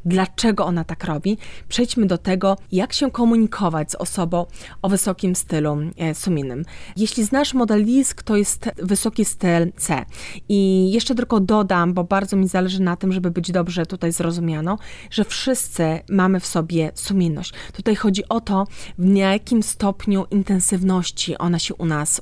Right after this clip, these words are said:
ujawnia, tak? I w tym potrzebujemy badania, żeby zmierzyć, na jakim to jest, e, poziomie. Później z tą sumiennością pracować, żeby dobrze z niej korzystać. No i dobrze. Wracając do tego,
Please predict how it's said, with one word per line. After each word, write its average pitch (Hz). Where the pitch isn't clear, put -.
ujawnia, 165
tak? -
I -
w -
tym 220
potrzebujemy 175
badania, 170
żeby 175
zmierzyć, 196
na 196
jakim 180
to 180
jest, 147
e, 170
poziomie. 165
Później 240
z -
tą 175
sumiennością 156
pracować, -
żeby 180
dobrze 185
z -
niej 151
korzystać. -
No 254
i 262
dobrze. -
Wracając 226
do 202
tego, 190